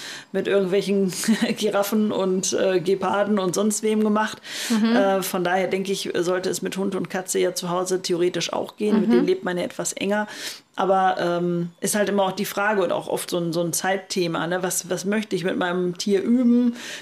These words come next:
Speaker 1: Wie viel Zeit möchte ich ins Training investieren, um dann, ähm, vielleicht den Tierarztbesuch entspannt zu gestalten? Oder,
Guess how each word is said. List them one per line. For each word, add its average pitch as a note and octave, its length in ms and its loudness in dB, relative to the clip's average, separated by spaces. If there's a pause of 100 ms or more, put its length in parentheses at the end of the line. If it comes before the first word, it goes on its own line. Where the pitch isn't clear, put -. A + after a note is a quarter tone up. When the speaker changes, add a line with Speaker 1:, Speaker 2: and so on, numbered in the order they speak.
Speaker 1:
Wie G3+ 80 -2
viel G3 180 -2
Zeit G#3+ 300 0
möchte G3+ 220 -2
ich F#3 80 -4
ins F#3 180 -2
Training G3+ 320 2
investieren, G#3 800 0
um F#3 340 0
dann, F3+ 440 -2
ähm, F3 260 0
vielleicht F3+ 280 -4
den F3+ 120 -2
Tierarztbesuch F3+ 640 -2
entspannt G3 480 -2
zu F#3+ 140 -2
gestalten? G#3 500 0
Oder, A3 500 2